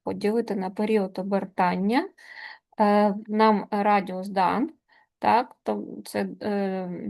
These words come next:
два р ми можемо замінити на діаметр. Це буде пі д поділити на т. І знаючи, що період обертання з, і обертова частота — це взаємообернені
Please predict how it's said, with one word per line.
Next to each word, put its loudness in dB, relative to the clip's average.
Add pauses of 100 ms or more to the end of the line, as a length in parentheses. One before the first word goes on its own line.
(400)
два 6
р 2
ми -2
можемо -2
замінити -2
на -2
діаметр. -4
Це -10
буде -4
пі -4
д 0
поділити -4
на -4
т. -8 (480)
І -2
знаючи, 2
що -6
період 0
обертання -2
з, -14
і -2
обертова -2
частота — -6
це -8
взаємообернені -2